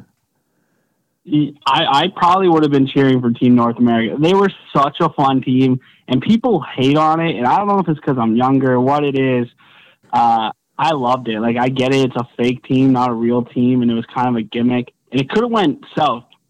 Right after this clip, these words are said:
but it, it worked out. They played fast, and it, I don't know, I loved every second of that team. Like,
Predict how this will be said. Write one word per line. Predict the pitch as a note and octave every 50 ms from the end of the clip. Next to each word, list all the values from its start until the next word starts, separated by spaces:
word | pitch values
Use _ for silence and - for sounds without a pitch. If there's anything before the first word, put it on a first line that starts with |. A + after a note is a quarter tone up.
| _ _ _ _ _ _ _ _ _ _ _ -
but | - C3+ C3
it, | B2+ A#2+ - B2 C3
it | C3
worked | B2+ C3 C3+ C#3 C#3+ D3+ -
out. | C3+ A#2+ B2+ D3+ D#3 - -
They | C3 A#2+ B2+
played | B2+ _ - C3 B2+ B2+ B2+ C3
fast, | - B2+ A2+ A#2 A#2+ C3+ C#3+ -
and | B2+ A#2+ A#2 A2+ A2+ A#2 - _ _ _ _ _ _ _ _ _ _ _ _
it, | - A#2 A2+ A2+ - - _ _ _ _ -
I | - - A#2
don't | A#2 A2+ A2+
know, | A2+ A#2+
I | B2 B2+
loved | C3 C3 B2+ A#2+ A#2+ A2+ -
every | - A2 B2 B2 A#2+ B2 A#2+ -
second | - A#2+ A2+ - B2 A#2
of | A#2 A2+
that | A#2 A#2 A#2 A2 -
team. | C3+ A#2 C3+
Like, | C3 B2 A#2+ -